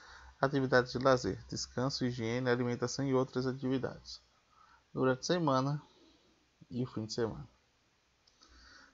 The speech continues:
De acordo com a pesquisa, quantas horas de seu tempo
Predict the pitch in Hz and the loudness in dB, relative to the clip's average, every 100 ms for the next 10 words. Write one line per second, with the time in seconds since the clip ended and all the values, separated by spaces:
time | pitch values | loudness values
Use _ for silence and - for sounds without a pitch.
0 | - - 151 - 175 160 143 123 - 98 | -16 0 0 4 4 4 0 0 0 -6
1 | - 139 135 120 - - _ - 240 269 | 2 4 6 4 -4 -10 _ -2 -2 0
2 | 196 147 127 120 120 131 127 120 - 107 | 4 4 4 2 2 2 0 -4 -2 -2
3 | - 123 120 131 135 | -2 -2 -2 -4 -6